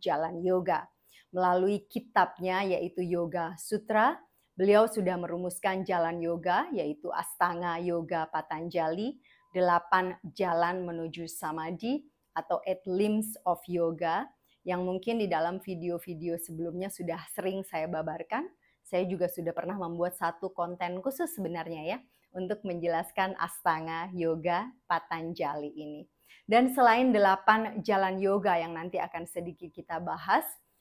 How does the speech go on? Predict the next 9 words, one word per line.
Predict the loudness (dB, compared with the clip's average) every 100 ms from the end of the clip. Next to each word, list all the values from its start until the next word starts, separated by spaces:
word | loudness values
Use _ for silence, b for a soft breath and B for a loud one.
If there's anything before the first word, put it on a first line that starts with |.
| -6
Maharishi | -4 0 0 -2 -2
Patanjali | -2 0 -2 -4 -2 0 0 -2
di |
dalam | -2 -2 -2 -2
Yoga | -4 -4 -6
Sutra | -8 -10 -2 0 0 -2
juga | -4 -2 0
mengatakan | -2 -6 -8 -4 -4 -2 -4 -6 _ _
yoga, | 4 8 8 8 6 6